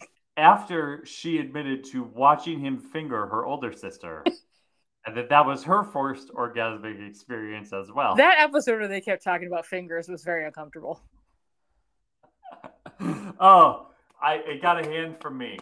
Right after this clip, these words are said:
Speaker 1: <laughs> Anyway, uh, even after a harsh separation, right? And this goes back to the theme that they've been weaving throughout this whole episode. Those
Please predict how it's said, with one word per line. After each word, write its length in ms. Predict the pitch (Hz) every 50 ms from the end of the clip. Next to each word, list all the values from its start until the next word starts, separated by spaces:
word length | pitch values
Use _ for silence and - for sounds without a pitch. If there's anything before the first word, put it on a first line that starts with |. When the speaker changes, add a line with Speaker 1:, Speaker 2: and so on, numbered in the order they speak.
| - _ -
Speaker 1:
<laughs> 1700 | - - - - - _ _ _ - 247 - _ _ _ _ _ _ _ 262 - _ _ _ _ _ _ - - _ _ _ _ _ _ -
Anyway, 400 | 202 196 180 151 131 110 - - - - _ _ _ _ _ _ _ _ _ _ _ _ _
uh, 220 | - 165 175 - - - - - - - - - _ _ _ -
even 300 | 233 240 233 233 226 220
after 340 | 202 185 185 185 185 175 151
a 80 | 127
harsh 200 | 123 147 151 147
separation, 720 | - - 147 - 117 117 113 113 - - 87 78 76 80 90 90
right? 220 | 104 104 113 147 131
And 140 | 135 127 117
this 160 | 151 165 165
goes 220 | - 185 180 156 -
back 300 | - 160 160 170 - -
to 80 | 170 160
the 140 | 139 139
theme 400 | 127 - _ 156 165 190 202 196 190
that 140 | 175 165 -
they've 200 | 165 156 151 131
been 220 | 143 131 127 113
weaving 360 | 123 139 160 160 156 151 135
throughout 260 | - - 135 127 123
this 160 | - 117 - -
whole 240 | - 135 135 127 -
episode. 560 | 127 131 - 135 - - - 92 82 78 78 - _ _ _ _ _ _ _ _ _
Those 180 | - 151 147 135